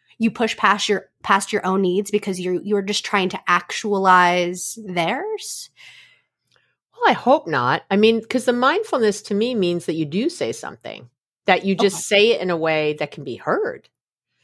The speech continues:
Speaker 2: And that, and then the mindfulness, you're noticing,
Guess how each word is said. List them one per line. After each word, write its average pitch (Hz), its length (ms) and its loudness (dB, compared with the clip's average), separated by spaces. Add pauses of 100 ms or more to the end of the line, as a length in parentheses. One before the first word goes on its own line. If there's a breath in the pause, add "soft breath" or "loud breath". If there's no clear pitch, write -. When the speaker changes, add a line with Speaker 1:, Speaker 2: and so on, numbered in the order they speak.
(340 soft breath)
Speaker 2:
And 196 200 4
that, 196 260 6
and 190 180 2
then 185 160 2
the 165 80 2
mindfulness, 185 720 2
you're 170 160 -2
noticing, 170 1000 -2